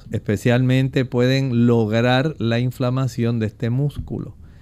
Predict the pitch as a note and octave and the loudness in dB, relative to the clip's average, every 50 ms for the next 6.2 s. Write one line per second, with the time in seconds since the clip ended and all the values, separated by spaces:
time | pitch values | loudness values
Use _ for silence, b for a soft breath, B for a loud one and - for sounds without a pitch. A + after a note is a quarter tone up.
0 | b b b b b b - - A2 A2 A2 A2 A#2 A2 G#2+ G2+ G#2 A2+ B2 C3 | b b b b b b -4 0 2 2 2 2 2 0 0 -2 0 2 2 2
1 | B2 - C#3+ C#3+ C3 - C#3 C3 B2+ B2+ B2 - B2+ A#2+ B2 B2 B2 B2 B2+ C3 | 4 4 2 2 2 2 2 2 2 2 0 0 -2 0 0 0 0 0 0 -2
2 | B2 - B2+ A2 G#2 - - G#2+ A2 A#2 A2+ - B2+ B2 B2 A#2 A#2 A#2 A2+ A#2 | -2 0 0 -2 0 0 0 0 0 0 0 0 -2 0 0 0 0 0 0 -2
3 | A2 A2 - G#2 G#2 G#2 A2 A#2 B2 C3+ C3+ - - - A2 A#2 B2 B2+ C3 C3+ | -2 -2 -2 -2 -2 0 0 0 0 0 -2 -4 -6 -4 -2 -2 0 0 0 0
4 | C3+ C3+ C3 - A2 A#2+ A#2+ A#2 A2+ G#2 A2 G#2+ G#2 G#2+ G#2 - - - B2 A#2+ | 0 -2 -4 -2 -2 0 0 0 0 -2 -2 0 0 -2 -2 -4 -4 -2 0 0
5 | B2+ C#3 C#3+ C#3+ C3 A#2 A#2+ A#2+ A2 - - - C3+ C3 C3+ B2+ - - D#3 D3+ | 0 0 0 0 -2 0 -2 -2 -2 -4 -4 0 2 2 2 2 0 0 -2 0
6 | D#3 E3 D#3+ | 0 -2 -4